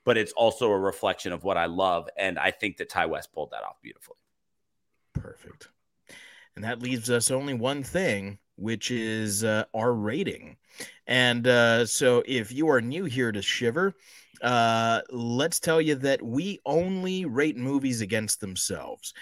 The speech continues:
Speaker 2: Uh, that's why we don't use stars here. So every movie gets its own unique rating metric.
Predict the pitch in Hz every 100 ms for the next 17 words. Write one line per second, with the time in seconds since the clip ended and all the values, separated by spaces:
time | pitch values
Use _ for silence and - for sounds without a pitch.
0 | - - - 110 104 101 104 101 139 139
1 | 127 131 123 120 131 120 - 127 110 82
2 | 73 - 78 - - - 156 180 190 156
3 | 151 147 135 117 101 110 - 143 147 151
4 | 123 104 131 139 131 127 120 117 101 104
5 | 107 101 104 - 104